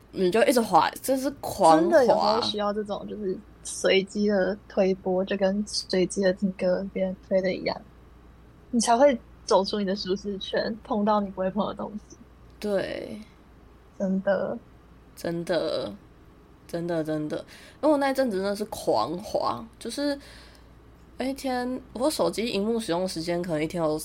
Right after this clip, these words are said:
Speaker 1: 大概十六
Speaker 2: <laughs>
Speaker 1: 个小时吧。
Speaker 2: 你都除了睡觉。
Speaker 1: <laughs> 呃，对啊，基本上除了睡觉，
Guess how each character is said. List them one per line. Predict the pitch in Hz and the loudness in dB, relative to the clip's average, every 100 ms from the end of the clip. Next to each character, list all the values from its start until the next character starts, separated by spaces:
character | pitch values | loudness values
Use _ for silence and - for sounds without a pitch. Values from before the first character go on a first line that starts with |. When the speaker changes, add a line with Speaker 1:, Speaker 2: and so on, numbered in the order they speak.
| - - | -12 -8
Speaker 1:
大 | 170 | 0
概 | 165 | 0
十 | - | 2
六 | 156 175 | 4 6
Speaker 2:
<laughs> | |
Speaker 1:
个 | 247 | 8
小 | 320 | 6
时 | |
吧。 | |
Speaker 2:
你 | |
都 | - | 6
除 | 247 | 6
了 | 220 | 6
睡 | 233 233 202 | 6 2 2
觉。 | 190 196 - - | -2 -2 -2 -6
Speaker 1:
<laughs> | - - - - - - | -20 -20 -20 -20 -20 -16
呃， | 254 220 - | -14 -14 -4
对 | - 294 | 2 4
啊， | 262 240 | 4 2
基 | 247 | 2
本 | |
上 | 220 | 2
除 | 226 196 | 2 0
了 | |
睡 | 196 202 | 2 -2
觉， | 196 202 190 | 2 0 0